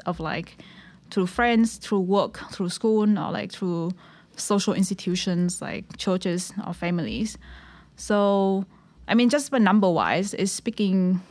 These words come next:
in favor of these platforms in the sense that it simply is the most popular. And there's also some, uh, research that suggests that people that, uh, got married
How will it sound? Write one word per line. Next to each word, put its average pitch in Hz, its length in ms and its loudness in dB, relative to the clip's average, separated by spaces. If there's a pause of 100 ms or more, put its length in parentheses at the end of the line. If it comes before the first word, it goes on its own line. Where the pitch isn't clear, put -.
(120)
in 196 160 2
favor 175 340 0
of 170 140 0
these 175 180 -4
platforms 180 520 -2
in 175 80 -2
the 170 60 -2
sense 165 260 -2
that 175 100 -2
it 185 100 -4
simply 190 380 0
is 180 120 -4
the 180 60 -2
most 180 260 -2
popular. 180 600 -4 (540)
And 185 140 0
there's 202 160 2
also 226 580 0
some, 190 440 0
uh, 170 220 -4
research 190 580 -2
that 196 160 -4
suggests 214 460 -2
that 185 160 -4
people 185 380 -2
that, 180 280 -4
uh, 151 220 -6
got 190 180 -2
married 190 460 -2